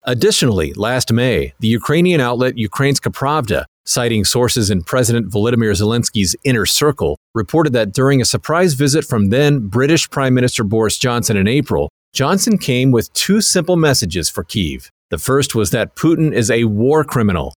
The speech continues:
He should be pressured, not negotiated with. And the second is that Ukraine can sign agreements with the West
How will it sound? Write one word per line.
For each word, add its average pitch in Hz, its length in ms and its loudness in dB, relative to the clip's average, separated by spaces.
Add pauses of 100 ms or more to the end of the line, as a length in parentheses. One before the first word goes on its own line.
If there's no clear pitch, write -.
(120)
He 90 140 -4
should 98 180 -2
be 123 120 0
pressured, 139 640 0
not 123 220 -2
negotiated 123 640 0
with. 78 320 -2 (220)
And 113 180 0
the 127 60 2
second 165 420 0
is 117 160 0
that 123 140 0
Ukraine 156 480 2
can 135 200 0
sign 151 300 2
agreements 131 500 0
with 113 140 -2
the 110 80 0
West 117 460 0